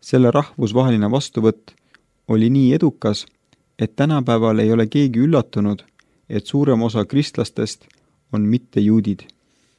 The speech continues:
Evangeeliumi täielik vabadus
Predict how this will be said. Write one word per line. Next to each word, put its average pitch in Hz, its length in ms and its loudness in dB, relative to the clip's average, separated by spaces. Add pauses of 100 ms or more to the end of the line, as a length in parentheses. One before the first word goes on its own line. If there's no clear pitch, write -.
(1800)
Evangeeliumi 123 720 4
täielik 123 560 -2
vabadus 120 540 0